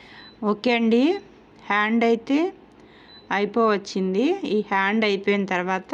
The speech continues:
నేను మీకు డిజైన్ మొత్తం ఒకసారి చూపిస్తాను. చూడండి, ఇదేనండి బ్యాక్ నెక్. నెక్లో కానీ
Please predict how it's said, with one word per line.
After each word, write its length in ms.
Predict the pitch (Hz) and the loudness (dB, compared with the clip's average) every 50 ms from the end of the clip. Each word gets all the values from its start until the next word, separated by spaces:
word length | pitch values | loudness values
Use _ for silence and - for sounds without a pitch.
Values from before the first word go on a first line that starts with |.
| 330 359 359 311 | -2 -2 0 0
నేను 280 | 240 202 190 190 180 180 175 175 180 185 | 0 0 -2 -2 -4 -4 -6 -8 -8 -8
మీకు 300 | 170 170 165 - - 160 160 - - - - - - - - - - - - - - 202 | -10 -10 -10 -10 -10 -12 -12 -12 -14 -20 -20 -20 -20 -20 -20 -20 -20 -20 -20 -12 -4 -2
డిజైన్ 360 | 226 226 196 240 233 240 240 | 0 0 2 2 2 2 2
మొత్తం 360 | 220 202 196 196 - - 226 226 | 2 2 0 -2 -2 -2 -2 0
ఒకసారి 360 | 214 196 202 - 202 196 196 196 | 0 -2 -2 -4 -4 -4 -4 -4
చూపిస్తాను. 720 | - 185 185 180 180 190 180 - - - 185 175 175 180 202 247 285 311 302 - - | -4 -2 -2 -2 -2 -4 -6 -6 -6 -6 -4 -2 -2 -2 -2 -2 -2 -2 -4 -8 -6
చూడండి, 540 | - 185 175 180 180 180 175 165 160 175 202 262 302 - - - - - - - - - - - - - - - - - | -2 -2 0 0 0 -2 -4 -4 -4 -4 -4 -4 -6 -8 -14 -20 -20 -20 -20 -20 -20 -20 -20 -20 -20 -20 -20 -20 -14 -8
ఇదేనండి 580 | - 180 175 190 196 196 180 175 165 175 208 320 381 359 233 | -6 -4 -2 0 0 0 0 0 0 0 0 0 0 -2 -2
బ్యాక్ 340 | 196 180 175 185 190 190 190 | -2 0 0 -2 -2 -4 -6
నెక్. 360 | 180 175 175 - - - 247 262 311 349 - - - - - - - - - - - - - - - - - - | -6 -6 -6 -8 -10 -8 -6 -4 -4 -6 -8 -14 -20 -20 -20 -20 -20 -20 -20 -20 -20 -20 -20 -20 -20 -20 -14 -8
నెక్లో 440 | 202 202 208 202 208 - 220 214 214 202 | -4 -2 -2 -2 -2 0 0 2 2 2
కానీ 340 | 196 202 196 196 202 220 | 0 0 0 0 0 2